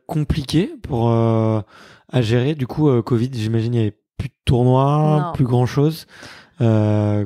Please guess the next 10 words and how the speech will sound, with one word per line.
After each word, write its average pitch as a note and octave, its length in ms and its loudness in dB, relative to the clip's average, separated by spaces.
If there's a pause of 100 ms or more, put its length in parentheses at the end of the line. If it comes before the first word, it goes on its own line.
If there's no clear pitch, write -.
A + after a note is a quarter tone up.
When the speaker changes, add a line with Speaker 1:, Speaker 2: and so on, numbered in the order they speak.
Speaker 1:
comment, B2 680 2 (320)
comment B2 180 -4
est-ce B2 120 -8
que - 80 -8
toi, C#3 160 -2
tu - 120 -12
t'étais - 240 -8
un A2 120 0
peu, A#2+ 120 -2 (160)
euh, G#2 280 2